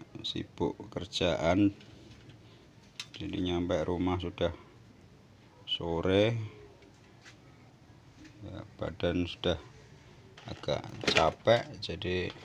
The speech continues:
kurang konsentrasi kalau untuk mengerjakan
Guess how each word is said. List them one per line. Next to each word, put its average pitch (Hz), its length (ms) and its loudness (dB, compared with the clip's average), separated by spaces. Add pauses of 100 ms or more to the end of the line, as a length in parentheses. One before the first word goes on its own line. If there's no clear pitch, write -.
(1600)
kurang 87 320 -4
konsentrasi 87 880 0
kalau 90 240 2
untuk 85 320 -4 (1120)
mengerjakan 85 960 -2